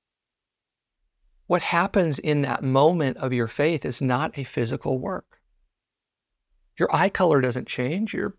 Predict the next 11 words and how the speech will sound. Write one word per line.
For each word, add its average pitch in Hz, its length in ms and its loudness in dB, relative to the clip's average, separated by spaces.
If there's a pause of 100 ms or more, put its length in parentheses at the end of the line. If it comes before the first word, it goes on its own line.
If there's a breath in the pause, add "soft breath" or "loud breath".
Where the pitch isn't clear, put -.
personality 185 960 4
doesn't 170 480 0
change. 175 840 -2
The 160 80 -2
way 190 160 4
God 160 240 4
made 175 280 -2
you 180 100 -2
definitely 175 400 0
doesn't 147 260 -4
change. 180 580 -8